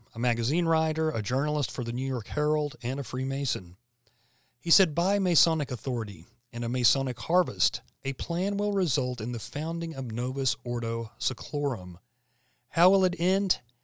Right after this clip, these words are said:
A vision of a universal religion which will embrace all creeds, a universal government which will embrace all humanity, and a universal knowledge which will make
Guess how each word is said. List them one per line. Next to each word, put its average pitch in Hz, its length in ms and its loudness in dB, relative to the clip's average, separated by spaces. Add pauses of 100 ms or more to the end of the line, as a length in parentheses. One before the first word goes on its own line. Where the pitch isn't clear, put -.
(280)
A 143 140 0
vision 175 400 2
of 143 120 -2
a 131 60 0
universal 190 720 2
religion 165 760 0 (380)
which 123 180 -2
will 190 200 2
embrace 202 380 2
all 190 240 4
creeds, 147 680 -4 (320)
a 117 80 -2
universal 143 580 2
government 175 640 0
which - 200 -4
will 175 220 0
embrace 143 420 0
all 120 180 -2
humanity, 110 880 -4 (460)
and 123 160 -2
a 113 60 0
universal 143 640 2
knowledge 139 540 0
which - 240 -2
will 139 100 2
make 135 240 -2